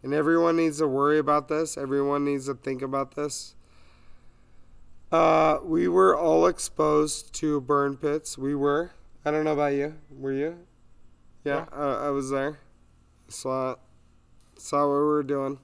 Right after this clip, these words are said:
Speaker 2: I've burned, uh, I've burned
Speaker 1: We
Speaker 2: many of shit pits.
Speaker 1: Well, I know. And we all thought it was just normal shit, but all right. <clears throat> I wanna, um, let's get off the sad subject, all right?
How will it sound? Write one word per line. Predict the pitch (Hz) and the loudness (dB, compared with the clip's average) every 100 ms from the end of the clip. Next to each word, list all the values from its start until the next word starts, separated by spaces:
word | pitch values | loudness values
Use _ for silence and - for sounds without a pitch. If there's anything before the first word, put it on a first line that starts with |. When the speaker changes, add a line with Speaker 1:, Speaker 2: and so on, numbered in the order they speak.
| _ _ _ | _ _ _
Speaker 2:
I've | 135 131 | -18 -8
burned, | 147 147 147 139 | -8 -8 -10 -6
uh, | 143 143 135 135 - | -4 -4 -6 -10 -12
I've | 151 131 | -10 -8
burned | 143 127 131 | -8 -6 2
Speaker 1:
We | 165 | 6
Speaker 2:
many | 175 165 | 8 6
of | 139 117 | 4 -6
shit | - - - - - | -14 -14 -10 -12 -12
pits. | - 135 - - - - | -16 -16 -16 -20 -14 -2
Speaker 1:
Well, | 156 160 156 - | 4 4 4 2
I | 160 | -2
know. | 156 139 135 135 _ _ - | 0 -2 -4 -10 _ _ -8
And | 139 147 | -4 2
we | 160 | 4
all | 160 156 | 4 4
thought | 156 151 | 2 0
it | 147 | 2
was | 143 123 | 0 -4
just | 127 120 | -8 -8
normal | 120 120 123 120 | -8 -6 -6 -6
shit, | 110 - 113 113 - - | -8 -10 -10 -10 -14 -14
but | 120 113 - - - - - - | -12 -10 -10 -10 -10 -12 -12 -2
all | - | 6
right. | 202 175 - - - - - - | 6 6 2 -10 -12 -12 -14 -4
<clears throat> | 208 - 196 180 - - | -2 0 -2 -4 -6 -2
I | |
wanna, | 170 180 202 196 151 | 0 2 2 0 -2
um, | 160 160 - - - - | -4 -4 -10 -18 -18 -10
let's | 139 147 - | -4 -4 -4
get | - 147 | -2 0
off | 143 - | 2 0
the | 127 | -4
sad | - 127 123 107 - | -4 -4 -4 -6 -6
subject, | - - 120 120 120 - - 127 | -6 -6 -8 -8 -10 -12 -18 -16
all | 120 | -12
right? | 117 123 | -10 -10